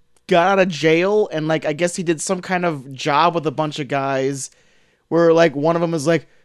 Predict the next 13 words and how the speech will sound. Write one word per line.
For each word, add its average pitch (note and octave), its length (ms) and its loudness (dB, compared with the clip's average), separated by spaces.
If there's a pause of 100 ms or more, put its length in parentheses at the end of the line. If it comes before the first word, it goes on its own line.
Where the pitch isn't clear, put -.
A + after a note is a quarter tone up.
(120)
"Well, D#3+ 460 4 (340)
do D#3 80 -2
you D#3+ 80 6
have E3 140 2
your F#3+ 120 6
share F#3+ 280 0
of F#3 60 0
the E3 80 2
money?" E3 300 0
And G3 100 -2
he's D#3 60 -4
like, D#3 160 -4 (160)
"Well, C3 260 -12